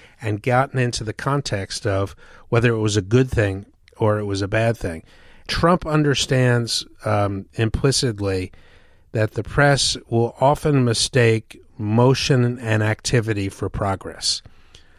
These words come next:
Something new happening as opposed to something important happening. So let's review the bidding. After three summits,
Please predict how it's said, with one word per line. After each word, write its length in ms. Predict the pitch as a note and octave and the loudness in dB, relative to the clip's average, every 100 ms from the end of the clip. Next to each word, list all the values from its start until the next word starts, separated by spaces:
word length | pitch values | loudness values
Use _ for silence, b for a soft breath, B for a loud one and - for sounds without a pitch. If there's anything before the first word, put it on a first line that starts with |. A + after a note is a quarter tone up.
| b | b
Something 840 | - - D3+ C#3+ - C#3+ C3+ A2+ | -4 0 2 2 2 2 4 4
new 300 | B2 B2 A#2+ | 4 6 6
happening 580 | G#2 G#2+ - G#2 G#2 G#2 | 4 2 2 -2 -4 -8
as 240 | - G#2 | -6 -4
opposed 420 | G#2 - A2 G2+ - | -4 0 0 -2 -4
to 60 | |
something 440 | G2 A#2+ G#2+ A2 G#2 | -2 -2 -2 -6 -8
important 720 | G2 - - A#2 G#2+ E2 D#2 - | -8 -6 0 0 0 -6 -14 -18
happening. 560 | - F#2 - F#2 D#2 - B B B B B | -10 -8 -8 -10 -12 -18 B B B B B
So 160 | - D#3+ | -2 2
let's 240 | F3+ - | 4 4
review 340 | F#3 C#3+ C#3 B2 | 2 4 2 2
the 100 | G#2+ | 2
bidding. 380 | D#3+ F#3 G2 - _ _ _ _ _ _ _ - C3+ | 0 2 -2 -8 _ _ _ _ _ _ _ -4 0
After 280 | C3 D#3+ C3 | 2 2 2
three 360 | - D#3+ G3 | 0 -2 0
summits, 640 | - F#3 G#2+ F2+ - - | 0 0 0 -4 -8 -10